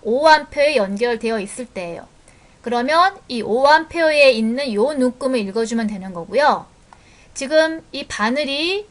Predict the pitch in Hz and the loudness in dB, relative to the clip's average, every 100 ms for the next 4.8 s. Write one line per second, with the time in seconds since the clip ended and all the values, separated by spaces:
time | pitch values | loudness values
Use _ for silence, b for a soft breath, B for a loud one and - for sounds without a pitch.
0 | 269 202 262 294 320 330 370 - 202 220 | -2 0 0 -2 2 4 4 2 -4 -2
1 | 302 294 277 220 214 262 233 202 185 180 | 0 0 0 -4 -2 0 0 -2 -6 -10
2 | 180 233 254 180 _ b b b b 247 | -6 -2 -2 -2 _ b b b b -4
3 | 247 294 349 381 - - 240 262 359 359 | 0 2 2 0 -6 -12 -8 -4 -2 0
4 | 330 302 277 262 311 359 403 | -2 0 0 0 2 2 2